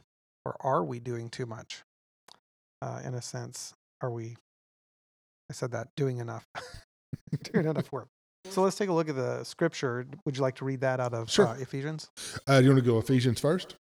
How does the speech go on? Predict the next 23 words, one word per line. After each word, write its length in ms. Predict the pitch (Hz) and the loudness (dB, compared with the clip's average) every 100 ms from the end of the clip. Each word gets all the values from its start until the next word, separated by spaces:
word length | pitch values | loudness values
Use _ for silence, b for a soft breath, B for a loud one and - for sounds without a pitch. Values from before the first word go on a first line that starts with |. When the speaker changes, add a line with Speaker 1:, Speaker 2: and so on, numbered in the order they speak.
| _ _ _ - - | _ _ _ -16 -10
Speaker 2:
Okay. 120 | 139 B B | -10 B B
Speaker 1:
Well, 200 | 165 185 | 6 6
yeah, 160 | 175 135 | 4 2
I 60 | |
mean, 160 | 139 139 | 0 -4
if 100 | - | -6
you 60 | 143 | -6
wanna 140 | 139 | -4
hit 140 | 135 127 | -2 0
that 160 | 127 | -2
one, 220 | 135 135 | 0 -2
Speaker 2:
That's 140 | 131 131 | 0 0
Speaker 1:
I 20 | |
know 40 | 127 | 0
Speaker 2:
fine. 60 | |
Speaker 1:
you 40 | 123 | -2
had 100 | 123 | -4
a 40 | |
couple. 420 | - 123 - 120 | -2 -4 -2 -6
Matthew 560 | 117 127 127 - 123 123 | -4 -4 -4 -4 -6 -6
was 240 | 120 120 | -6 -8
one. 280 | 120 120 120 | -10 -10 -2
Speaker 2:
Yep, 160 | 170 190 | 0 0